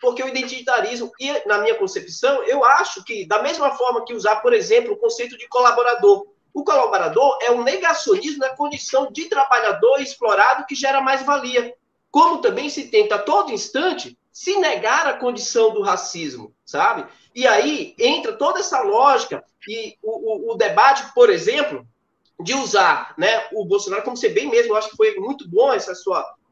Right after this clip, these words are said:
a, a, você trazer esse ponto, de at-, atribuir, André, por exemplo, ao Bolsonaro um nacionalismo que não existe, uma não intervenção, e veja, o conceito de intervenção, a gente discutiu isso no domingo passado, ele é, ele toma uma forma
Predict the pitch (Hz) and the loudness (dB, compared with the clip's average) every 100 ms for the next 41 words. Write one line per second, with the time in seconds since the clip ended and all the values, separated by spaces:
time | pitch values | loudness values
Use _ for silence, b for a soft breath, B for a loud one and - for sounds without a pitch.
0 | _ 160 160 175 - 208 208 170 226 240 | _ -2 0 -2 0 0 0 0 0 0
1 | 185 208 254 277 - - B B 247 254 | 0 4 4 4 -2 -18 B B -4 -4
2 | - 208 208 226 202 226 285 214 151 151 | 0 2 2 0 -4 -2 2 2 2 0
3 | 214 196 180 226 226 226 196 208 185 160 | 2 2 4 0 4 2 4 2 0 0
4 | 196 254 214 233 247 240 - 240 208 247 | 2 2 0 -2 0 0 0 0 0 0
5 | 302 247 247 285 339 185 269 285 - - | -4 -8 -4 -2 -2 -4 -4 -4 -6 -14
6 | _ _ _ _ _ _ _ - 254 247 | _ _ _ _ _ _ _ -2 2 2
7 | 240 370 330 269 240 208 202 294 302 247 | 4 4 2 2 0 0 -2 0 0 2
8 | 254 247 - 294 285 - 415 392 - 247 | 0 0 -2 -4 -4 -4 -4 -2 -4 -4
9 | 240 220 202 - 262 247 247 240 - - | 0 0 2 -2 0 0 -4 -12 -16 -10
10 | 294 262 277 - 427 392 403 - 170 - | -8 -6 -8 -6 -6 -2 -2 -2 -4 -2
11 | 233 262 254 269 233 233 202 - _ 208 | 0 0 0 -2 0 0 0 -4 _ 2
12 | 240 226 - 339 285 254 240 - - 392 | 2 0 0 2 4 4 2 0 -2 0
13 | 185 135 | 0 0